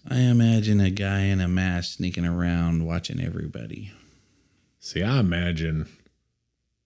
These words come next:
Speaker 2: a guard on a tower watching with binoculars,
Speaker 1: Mm-hmm.
Speaker 2: with vigilance for the attack of the enemy.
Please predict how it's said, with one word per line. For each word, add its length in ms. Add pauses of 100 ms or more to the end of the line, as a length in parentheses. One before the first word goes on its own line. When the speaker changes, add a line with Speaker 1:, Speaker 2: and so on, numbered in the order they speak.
(480)
Speaker 2:
a 100
guard 480
on 160
a 80
tower 580 (600)
watching 640 (680)
with 160
binoculars, 800 (140)
Speaker 1:
Mm-hmm. 360 (580)
Speaker 2:
with 220
vigilance 560
for 280
the 120
attack 440
of 100
the 180
enemy. 360